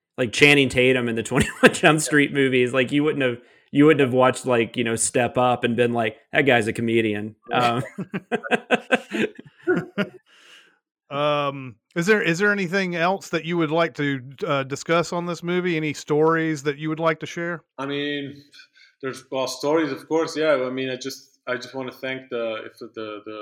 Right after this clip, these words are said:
Speaker 2: the, the great crew, because I've been able to, you know, just because of Corona right now, the covid,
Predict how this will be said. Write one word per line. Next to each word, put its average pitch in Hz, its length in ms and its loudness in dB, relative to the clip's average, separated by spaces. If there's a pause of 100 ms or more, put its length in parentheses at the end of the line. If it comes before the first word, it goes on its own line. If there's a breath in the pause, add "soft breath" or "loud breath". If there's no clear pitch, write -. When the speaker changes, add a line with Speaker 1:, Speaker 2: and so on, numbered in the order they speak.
(120)
Speaker 2:
the, 104 60 -16 (140)
the - 120 -20
great 120 260 -8
crew, 143 340 -8
because 113 240 -10
I've 117 160 -4
been 117 120 -10
able 113 260 -10
to, 107 200 -12 (200)
you 127 120 -12
know, 127 220 -6
just 127 180 -8
because 117 260 -12
of 117 260 -8 (100)
Corona 123 380 -6
right 120 260 -8
now, 123 360 -14
the - 160 -20
covid, 123 300 -10